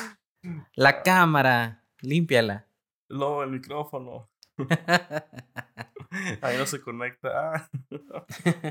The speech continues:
Speaker 1: Vamos a ver si alguien dejó alguna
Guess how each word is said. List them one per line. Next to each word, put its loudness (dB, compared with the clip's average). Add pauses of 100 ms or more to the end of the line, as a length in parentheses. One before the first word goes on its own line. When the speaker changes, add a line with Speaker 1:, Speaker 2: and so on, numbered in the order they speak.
(440)
Speaker 1:
Vamos -12
a -10
ver -10
si -10
alguien -12
dejó -12
alguna -10